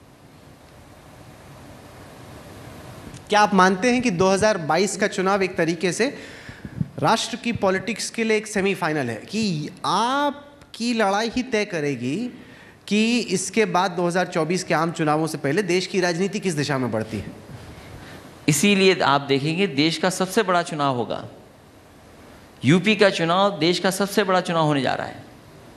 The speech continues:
Speaker 2: लेकिन उत्तर प्रदेश की जनता को लगता था कि भारतीय जनता पार्टी की डबल इंजन की सरकार होगी तो उन्हें राहत मिलेगी। मैं जानना चाहता हूं, दोनों सरकारों ने क्या मदद की है किसानों की?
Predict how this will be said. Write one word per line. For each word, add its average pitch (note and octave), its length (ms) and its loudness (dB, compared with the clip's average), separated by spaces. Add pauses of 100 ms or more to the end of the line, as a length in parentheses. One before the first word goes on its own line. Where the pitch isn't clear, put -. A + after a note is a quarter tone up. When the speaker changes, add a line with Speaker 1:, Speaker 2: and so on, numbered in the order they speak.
(680)
Speaker 2:
लेकिन F#3+ 160 4
उत्तर G3+ 260 4
प्रदेश G#3 280 2
की G#3 140 -4
जनता E3 340 0
को E3 140 0
लगता C#3 340 0
था D#3 160 2
कि G3+ 140 -2
भारतीय D#3+ 360 0
जनता E3 260 0
पार्टी C#3 360 -2
की G3 100 -4
डबल D#3+ 340 0
इंजन A3+ 280 2
की G#3+ 100 -2
सरकार F3 380 0
होगी E3+ 260 -2
तो A#3 100 -4
उन्हें G#3+ 160 0
राहत F3+ 280 -2
मिलेगी। G#3 460 -2 (920)
मैं C#3 120 4
जानना A3+ 300 2
चाहता A3 260 0
हूं, A3+ 120 0
दोनों G3 240 2
सरकारों F3+ 440 0
ने A3+ 80 2
क्या A3+ 240 0
मदद A#3+ 240 -2
की B3 120 -4
है A#3 60 0
किसानों F#3+ 340 -2
की? D3 260 -6